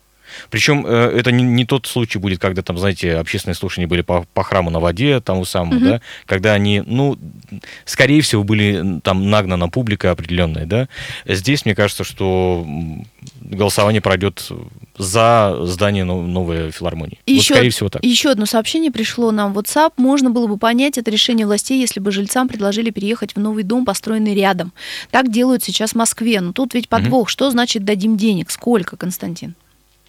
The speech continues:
Speaker 1: Э, хороший вопрос, на самом деле, с-, согласен абсолютно, но пока еще, по-, пока еще нету фактуры. Почему жильцы узнали из, э, средств массовой информации об этом, да,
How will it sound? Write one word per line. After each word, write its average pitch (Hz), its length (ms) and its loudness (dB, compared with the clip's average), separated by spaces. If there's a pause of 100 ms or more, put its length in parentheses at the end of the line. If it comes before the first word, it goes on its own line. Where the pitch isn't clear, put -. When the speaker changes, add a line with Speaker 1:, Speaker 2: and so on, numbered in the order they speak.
(100)
Speaker 1:
Э, 101 360 6
хороший 147 320 4
вопрос, 143 260 4
на 123 80 4
самом 104 200 0
деле, 90 180 2
с-, 98 220 -2
согласен 120 400 0
абсолютно, 117 440 2 (200)
но 104 100 0
пока 117 260 2
еще, 117 380 4
по-, 117 120 0
пока 113 260 2
еще 120 200 2
нету 120 340 4
фактуры. 117 440 0 (240)
Почему 151 340 2
жильцы 131 320 2
узнали 120 400 4
из, 110 420 0
э, 104 240 4
средств - 280 -2
массовой 113 260 2
информации 123 560 2
об 98 220 2
этом, 87 240 -2
да, 135 200 4